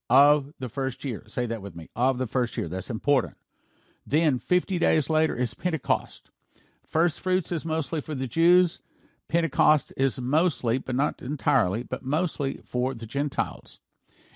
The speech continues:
And in this one, it's not just a handful of barley flour. Instead, it's two large two-liter bottles of fine wheat flour with leaven, so it makes two giant loaves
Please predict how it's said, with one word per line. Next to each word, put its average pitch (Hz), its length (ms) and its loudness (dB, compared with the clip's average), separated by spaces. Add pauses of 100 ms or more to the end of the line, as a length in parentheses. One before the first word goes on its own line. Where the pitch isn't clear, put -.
(140)
And 120 180 0
in 110 160 -6
this 196 320 2
one, 131 280 0 (300)
it's 131 240 -4
not 165 240 -4
just 147 240 -2
a 117 60 -4
handful 127 920 0
of 107 160 -4
barley 147 300 2
flour. 92 440 0
Instead, 117 580 0 (260)
it's - 300 -4
two 170 480 2
large 139 520 0
two-liter 165 520 -2
bottles 143 560 -2 (280)
of 113 160 -4
fine 123 300 0 (140)
wheat 190 180 -4
flour 147 540 -2 (340)
with 165 440 4
leaven, 139 480 -2 (180)
so 135 200 -2
it 120 80 -10
makes 135 300 -2
two 190 320 0
giant 151 560 -4
loaves 117 580 2